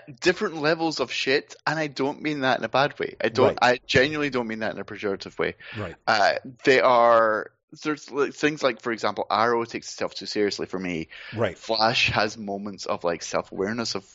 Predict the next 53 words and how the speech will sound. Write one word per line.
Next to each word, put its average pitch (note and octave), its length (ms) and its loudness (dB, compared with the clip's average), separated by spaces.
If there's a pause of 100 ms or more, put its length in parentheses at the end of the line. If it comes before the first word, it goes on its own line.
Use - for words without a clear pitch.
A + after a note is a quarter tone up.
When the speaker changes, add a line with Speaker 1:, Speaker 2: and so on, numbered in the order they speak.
Speaker 1:
like, F2 180 2
how F2+ 120 -2
campy F2+ 380 -2
it B2 80 2
is, B2+ 220 2 (220)
but A#2+ 100 -2
then C3 120 4
you C#3+ 80 -4
get B2 100 2
things C3+ 220 -2
like F2 80 -2
Legends G#2 380 -2
of A2+ 40 -6
Tomorrow, C#3+ 220 4
which G#2+ 240 0
is C3+ 80 -4
just - 220 -4
<laughs> - 180 -8
gloriously C#3 460 2
campy, A#2+ 460 2 (200)
Speaker 2:
Right. - 120 4
Speaker 1:
and C#3 100 2
seems - 240 -10
to C3+ 200 -10 (260)
really A3+ 340 2
know F#3+ 260 8
that A#2 180 2
it A2+ 140 4
is A2+ 80 -6
trash, C3+ 540 2 (120)
Speaker 2:
Mm-hmm. A#2+ 140 -6
Speaker 1:
and C#3 140 2
it's C#3 180 -8
all C#3 200 4
the B2+ 100 0
better A2+ 240 2
for G#2+ 320 2
it, - 120 -8
you G#2 140 -4
know? A2+ 140 4
Speaker 2:
Yes, - 260 -8
yes, F#2+ 320 -6
Speaker 1:
And C#3+ 80 4
Speaker 2:
you've - 80 -8
Speaker 1:
so D3 120 -10
you - 120 -20
Speaker 2:
sung A#2 220 -4
its C3+ 80 0
Speaker 1:
have, D#3 140 4
Speaker 2:
praises E2 360 -10
before. - 380 -20
Speaker 1:
you B2+ 140 -8
have B2+ 300 2